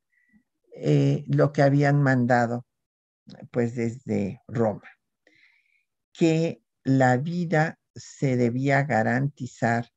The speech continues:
desde la concepción. Y entonces, pues, esto, eh, se dio en estos dieciocho estados y, eh, pues, esto ha llevado,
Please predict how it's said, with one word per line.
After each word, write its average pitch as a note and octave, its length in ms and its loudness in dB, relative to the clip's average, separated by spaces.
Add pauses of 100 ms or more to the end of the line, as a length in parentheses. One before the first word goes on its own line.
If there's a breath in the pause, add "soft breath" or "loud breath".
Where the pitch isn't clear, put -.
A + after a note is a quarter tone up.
(400)
desde B2+ 560 2
la A2+ 220 -6
concepción. - 720 -8 (960)
Y E3 160 -2
entonces, G#3 880 0
pues, D3+ 300 -2
esto, D#3 800 -2 (120)
eh, - 140 -10 (340)
se - 260 -4
dio C#3 480 -2
en C#3 240 -2
estos B2+ 460 -6
dieciocho D3 960 0
estados C#3 880 0 (1200 soft breath)
y, E3 420 -2
eh, D3 320 0
pues, - 300 -4 (320)
esto D3 640 2
ha B2+ 140 6
llevado, B2+ 760 2